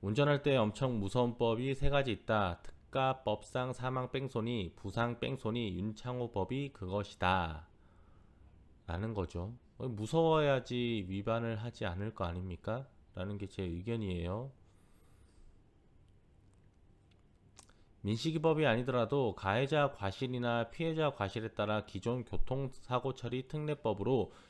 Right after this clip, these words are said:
충분히 무겁게 처벌할 수 있다. 모든 어린이 보호구역 횡단보도에 신호등을 설치하는 것도 비효율적이다.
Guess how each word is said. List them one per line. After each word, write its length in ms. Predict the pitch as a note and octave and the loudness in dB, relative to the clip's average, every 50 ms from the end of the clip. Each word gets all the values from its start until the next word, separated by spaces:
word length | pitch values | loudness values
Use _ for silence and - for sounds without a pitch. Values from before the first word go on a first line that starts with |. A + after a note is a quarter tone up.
| - - | -20 -10
충분히 500 | - - G3+ G3+ F#3+ F#3+ G3 F#3+ F#3 F3 | -2 0 0 0 2 2 2 2 2 2
무겁게 460 | C#3+ A2 G2+ A2 G#2+ - - A#2 A2+ | 0 0 0 0 -2 0 -2 -4 -4
처벌할 420 | - C3+ C#3+ C3+ C3+ B2+ B2+ B2 | -2 -4 -2 0 2 2 2 0
수 160 | A#2+ - - - | -2 -4 -8 -8
있다. 640 | - - _ - - - F#2+ F2+ E2+ D#2 D2 - - - - - - - - - - - - | -8 -8 _ -10 0 2 4 4 4 2 0 -6 -12 -18 -20 -20 -20 -20 -20 -20 -20 -10 -4
모든 420 | F#2+ F#2+ A2+ A#2+ D3+ E3 E3+ D3 | 0 0 2 4 2 2 2 2
어린이 580 | E2+ F#2 G2+ A#2 B2+ C#3 C#3 C#3 C3+ C3+ C3 - | 2 2 2 2 2 0 0 2 2 0 0 0
보호구역 720 | - G2+ G2+ A2 B2 B2+ B2 - A#2+ A#2 A#2 A2+ A2 B2 | 0 2 4 4 4 2 2 2 4 4 4 4 2 2
횡단보도에 680 | C#3 D3 C#3 C3+ C#3 C#3 C3 B2 A#2+ G#2+ A#2+ A2+ A2+ A2+ | -2 0 2 2 0 0 0 -2 -2 0 0 0 0 0
신호등을 680 | G#2+ - - C#3+ C#3+ C#3+ C3 C3 B2+ A#2+ A#2+ A#2+ A#2+ A#2+ | -2 -4 -4 0 0 0 0 -2 -4 -2 0 0 -2 -2
설치하는 520 | A2 C3 C#3 C3+ - - C3 B2+ B2+ B2 A2+ | -2 -2 -4 -4 -2 -2 -2 -2 -2 0 0
것도 400 | G#2 G2 - - C#3 C#3+ C3+ C#3 | 0 -2 0 0 0 0 0 0
비효율적이다. 1040 | - G2 F#2 F#2+ G#2+ A2 A#2 G#2+ - F2+ F2+ F2 E2 - F2 F2 E2+ E2+ E2 D#2+ | -2 -4 -2 0 0 -2 -2 -2 -2 -4 -4 -4 -2 -2 0 0 0 -2 -4 -8